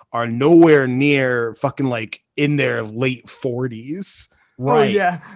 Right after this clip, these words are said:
Speaker 3: Yeah.
Speaker 1: Like, they are,
Speaker 2: Exactly.
Speaker 1: they are thirty at most.
Speaker 2: Yes.
Speaker 1: At least Fancy Dan is thirty at most.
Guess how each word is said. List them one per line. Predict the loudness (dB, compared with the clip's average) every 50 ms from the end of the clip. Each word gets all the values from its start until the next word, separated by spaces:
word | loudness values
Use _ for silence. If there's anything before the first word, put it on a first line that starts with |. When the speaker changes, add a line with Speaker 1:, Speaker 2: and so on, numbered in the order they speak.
| -20 -18
Speaker 3:
Yeah. | -12 -10 -6 -2 0
Speaker 1:
Like, | 2 2 0 -2 -2 2
they | 4 6 8
are, | 8 8 8 6
Speaker 2:
Exactly. | 4 2 -2 -4 0
Speaker 1:
they | 2 4 6 8
are | 8 8 8 8 6 4
thirty | 2 0 2 4 4 4 4 2 0 0 -2
at | -2 -4
most. | -4 -6 -6 -8 -10 -14 -16 -16 -16 -16 -20 _ _ -14
Speaker 2:
Yes. | -8 -6 -2 0 2
Speaker 1:
At | 2
least | 2 2 0 -2 -10 -20 _ _ 6
Fancy | 6 6 6 4 0 -2 0
Dan | 2 2 2 2 2 0
is | -2 -4 -4
thirty | -6 -4 -4 -4 -6 -8
at | -8 -10
most. | -10 -12 -12 -12 -14 -14 -16 -16 -18